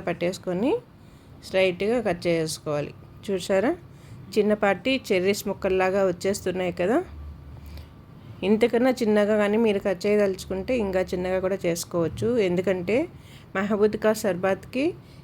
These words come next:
ఎంత చిన్న పీసెస్ ఉంటే అంత బాగుంటుందన్నమాట, తాగటానికి కానీ తినటానికి కానీ వాటిని.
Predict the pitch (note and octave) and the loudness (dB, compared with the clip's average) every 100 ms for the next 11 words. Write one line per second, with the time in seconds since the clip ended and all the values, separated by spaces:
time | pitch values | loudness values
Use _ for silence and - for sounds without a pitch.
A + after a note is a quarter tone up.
0 | - F#3 A3 A3 A3 A3 A3 A3 A3+ A3+ | -2 2 4 2 0 0 0 2 0 0
1 | G#3+ A3 G#3+ D4+ C4 G3 G3 F3+ F3+ F#3+ | 0 0 2 4 4 2 0 2 2 0
2 | F3+ G#3 G3 F3 E3+ F3+ G3 F#3 F#3 F#3 | 0 0 0 0 0 -2 -2 0 -2 0
3 | F#3 F#3 F#3 F#3 G3+ G3+ F#3 F3+ F3+ F3+ | -2 -4 -4 -2 -2 -2 -4 -2 -2 -2
4 | F3 F3 E3+ E3+ E3 E3+ F#3+ C#4 | -4 -2 0 0 0 -2 0 0